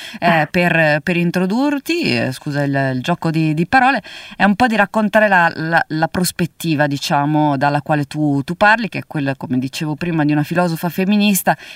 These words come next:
Speaker 1: e allora anche per introdurci un po' alla, alla tua scrittura, alla scrittura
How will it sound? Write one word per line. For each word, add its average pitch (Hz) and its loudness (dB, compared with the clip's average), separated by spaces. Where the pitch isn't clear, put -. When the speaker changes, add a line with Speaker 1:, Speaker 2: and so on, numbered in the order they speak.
Speaker 1:
e - -10
allora 151 2
anche 156 0
per 151 -4
introdurci 156 0
un 147 -2
po' 143 0
alla, 139 0
alla 127 -4
tua 165 -2
scrittura, 147 0
alla 131 -2
scrittura 139 -4